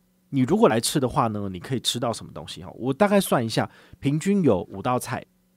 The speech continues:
你有一个汤，然后呢有个开胃前菜、特制沙拉，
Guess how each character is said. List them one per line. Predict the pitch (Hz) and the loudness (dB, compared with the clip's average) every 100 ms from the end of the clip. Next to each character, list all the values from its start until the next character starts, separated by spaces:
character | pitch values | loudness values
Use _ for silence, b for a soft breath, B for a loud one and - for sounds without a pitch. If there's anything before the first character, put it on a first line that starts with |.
| _ | _
你 | 101 120 | -8 -2
有 | 123 | -2
一 | |
个 | 110 113 95 92 B B B _ _ _ | -2 -4 -4 -8 B B B _ _ _
汤， | - 131 131 - _ _ _ _ | -4 -4 -4 -10 _ _ _ _
然 | 107 | -4
后 | 117 | -2
呢 | 117 | -2
有 | 92 | -4
个 | 92 | -8
开 | - 127 | -6 -2
胃 | 135 | -2
前 | - 87 | -2 -8
菜、 | 95 123 - - | -8 -10 -12 -8
特 | - | -4
制 | 131 127 | -4 -4
沙 | - 117 | -4 -4
拉， | 107 101 | -4 -8